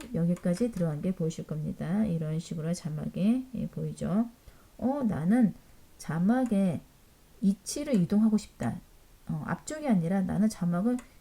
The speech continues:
이 정도 여기 부분에 자막이 나타났으면 좋겠다. 그러면 자막의 위치도 이동이 가능합니다. 이 자막을 선택을 해주신 다음에 앞쪽에 보시면 이 동그라미 보이시죠? 이 동그라미 양쪽 화살표가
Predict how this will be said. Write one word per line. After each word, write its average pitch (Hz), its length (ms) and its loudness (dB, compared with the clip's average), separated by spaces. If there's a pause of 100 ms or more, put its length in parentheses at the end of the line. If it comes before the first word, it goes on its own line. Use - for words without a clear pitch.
이 196 120 6
정도 220 600 2 (480)
여기 208 360 4
부분에 233 460 2
자막이 180 640 0
나타났으면 214 640 2
좋겠다. 156 520 -8
그러면 196 380 -2
자막의 190 560 -2
위치도 - 460 0
이동이 160 320 -2
가능합니다. 190 920 -2 (580)
이 185 60 -2
자막을 214 540 2
선택을 254 340 0
해주신 226 400 0
다음에 151 540 -2 (680)
앞쪽에 269 400 -2
보시면 226 460 4
이 170 180 0
동그라미 285 580 0
보이시죠? 185 760 0 (180)
이 226 80 -8
동그라미 226 640 2
양쪽 165 380 -2
화살표가 254 1080 -4